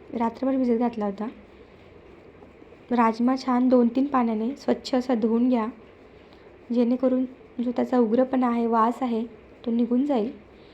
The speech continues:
आता आपण कुकरमध्ये शिजवण्यासाठी घालूया, घेऊया.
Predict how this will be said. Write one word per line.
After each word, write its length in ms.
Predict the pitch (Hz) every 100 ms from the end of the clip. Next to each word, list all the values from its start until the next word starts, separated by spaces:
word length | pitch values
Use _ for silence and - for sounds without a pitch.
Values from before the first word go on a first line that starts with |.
| - - - - -
आता 180 | 233 233
आपण 240 | 226 247
कुकरमध्ये 680 | 247 233 254 262 269 233 233 285 - - - - - - -
शिजवण्यासाठी 680 | - 247 233 233 240 247 240
घालूया, 400 | 247 233 214 202
घेऊया. 460 | 220 240 220 208